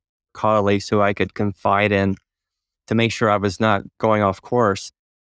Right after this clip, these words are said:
How is this getting out there thing supposed to, to change that, who I feel I am?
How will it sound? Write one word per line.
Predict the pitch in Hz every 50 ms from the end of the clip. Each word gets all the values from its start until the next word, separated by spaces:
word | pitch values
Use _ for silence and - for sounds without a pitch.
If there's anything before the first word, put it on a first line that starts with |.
| _ -
How | - 135 143 165 208
is | 208 175 - -
this | - 160 - - -
getting | - 147 151 147 143 135
out | 135 139 143 139 -
there | 123 113 110
thing | - - 113 110 110
supposed | - - - - - 123 120 117 110 - - - - - -
to, | 123 113 110 110 107 107 104 101 104 - _ _ _ _ _ _ _ _ _ -
to | - 139
change | - - - - - 143 147 156 165 156 139 -
that, | - 87 - - - - - _ _ _ _ _ _ _ _ -
who | 139 135 131
I | 127 123 120
feel | - - - 143 135 127
I | 123 123
am? | 127 135 139 131 101 92 85